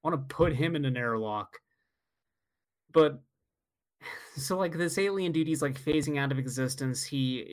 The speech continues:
ends up accidentally transporting the Enterprise crew to the farthest reaches of the universe. And then by the end of the episode, it's fine, 'cause they just figure out how to get back.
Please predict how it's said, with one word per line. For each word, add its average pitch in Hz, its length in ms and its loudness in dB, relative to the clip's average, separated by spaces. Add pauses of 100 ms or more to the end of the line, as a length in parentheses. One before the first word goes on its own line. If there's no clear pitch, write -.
ends 139 180 0
up 135 100 -2
accidentally 131 600 -2
transporting 123 920 -4
the 120 320 -6
Enterprise 123 480 -4
crew 143 300 -6
to - 100 -12
the 113 140 -6
farthest 131 640 -4
reaches 117 480 -8
of 131 240 -6
the 104 60 -18
universe. 135 580 -2 (380)
And 135 160 0
then 156 120 2
by 151 120 0
the 165 160 0
end 208 100 0
of 147 60 -6
the 139 100 2
episode, 135 340 0
it's - 140 -12
fine, 170 280 -2
'cause 113 100 -8
they 127 80 -4
just 131 240 -6
figure 139 240 2
out 131 120 4
how 127 120 -4
to 127 80 -6
get 120 240 -6
back. 135 380 -4